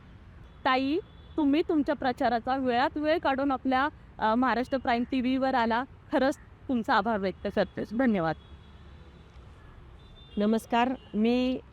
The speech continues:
Speaker 2: प्रभाग क्रमांक एकोणीस कोंढवा कौसरबागमधून उभी आहे आणि दोन हजार सात ते बारा या सालीही मी नगरसेविका म्हणून काम केलं आणि जितकं प्रामाणिक काम जनतेसाठी मला कर-, करता आलं,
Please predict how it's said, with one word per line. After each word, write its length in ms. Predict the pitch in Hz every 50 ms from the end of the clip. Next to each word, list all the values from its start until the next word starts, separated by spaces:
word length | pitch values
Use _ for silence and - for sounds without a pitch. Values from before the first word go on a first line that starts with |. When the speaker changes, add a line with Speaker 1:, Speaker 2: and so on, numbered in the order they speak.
| - - - -
Speaker 2:
प्रभाग 260 | 214 214 208 226 226 226
क्रमांक 400 | - 226 220 220 220 220 208 -
एकोणीस 580 | 220 214 196 - 214 202 180 180 185 - - -
कोंढवा 380 | - - 202 202 202 214 233
कौसरबागमधून 880 | 233 - 220 214 208 - 220 208 190 202 196 185 190 196 190 180 196
उभी 220 | 196 202 190 190 233
आहे 320 | 226 185 180 160 151 143 170 - - - - - - - - - - - - -
आणि 200 | 175 208 220 220
दोन 180 | 214 233 240
हजार 180 | 240 233 226 240
सात 240 | 226 - 240 - 170 - - - - -
ते 80 | - 226
बारा 360 | 202 208 190 165 156 151 147 139 - - - - - -
या 220 | 190 220 226 247
सालीही 600 | 240 - 226 226 220 240 233 226 208 196 180 - - - - - - - - - -
मी 80 | 208 214
नगरसेविका 640 | 233 233 233 226 254 247 - 254 247 247 247 254
म्हणून 260 | 254 247 233 233 233
काम 260 | 226 - 214 185 180 170
केलं 300 | - 165 151 143 147 175 - - - - - - - - -
आणि 160 | - 214 214
जितकं 340 | 185 220 226 - - 302 302
प्रामाणिक 500 | 285 - - 247 247 240 233 240 240 226 - -
काम 220 | 220 190 190 202
जनतेसाठी 520 | 190 208 208 220 233 254 - - 220 226 247
मला 220 | 240 226 208 208
कर-, 180 | 208 202 180 175 - - - -
करता 400 | 208 185 170 170 185 - - 226
आलं, 240 | 196 180 156 151